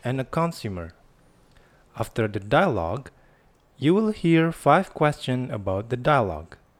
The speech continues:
Then, you have to answer the following question from the dialogue. Listen carefully. The dialogue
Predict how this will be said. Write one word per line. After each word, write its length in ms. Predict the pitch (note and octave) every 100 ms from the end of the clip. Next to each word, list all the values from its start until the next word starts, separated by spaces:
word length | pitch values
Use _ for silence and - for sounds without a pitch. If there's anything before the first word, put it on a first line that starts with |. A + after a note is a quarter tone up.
| - - _ -
Then, 400 | G#2 F#2+ C3 F3+ _ _ _ B2+
you 160 | E3+ F#3
have 240 | D3+ D3+ -
to 80 | B2 -
answer 400 | D3 - D#3+ D#3
the 100 | A2
following 640 | - C3+ D#3+ E3 D#3 D#3
question 640 | - C3+ B2+ - F#2 A2 C3
from 400 | - B2 C3 C3+
the 80 |
dialogue. 640 | C#3 D#3 C#3 G2 D2+ - - _ _ _ _ _ _ _ _ _
Listen 500 | A#2 E3 - F3+ F3+ -
carefully. 640 | - D3 A2+ - F2+ D#2+ - _ _ _ _ _ _ _ _ _ -
The 80 | F#2
dialogue 640 | A2 D#3 C3 F2 D#2+